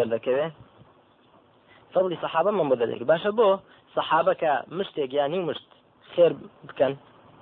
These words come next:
ئەوە غەیری ئەوان بەقەدەر کێوی وحد زێر ببەخشێنە،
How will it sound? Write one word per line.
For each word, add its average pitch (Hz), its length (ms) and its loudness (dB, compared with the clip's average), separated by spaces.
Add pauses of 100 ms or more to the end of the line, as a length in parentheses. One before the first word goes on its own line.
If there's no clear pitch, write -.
(800)
ئەوە 165 240 8 (400)
غەیری 170 440 4
ئەوان 139 360 6 (480)
بەقەدەر 147 440 4
کێوی 202 280 4
وحد 147 280 -4
زێر 165 200 4
ببەخشێنە، 139 440 -2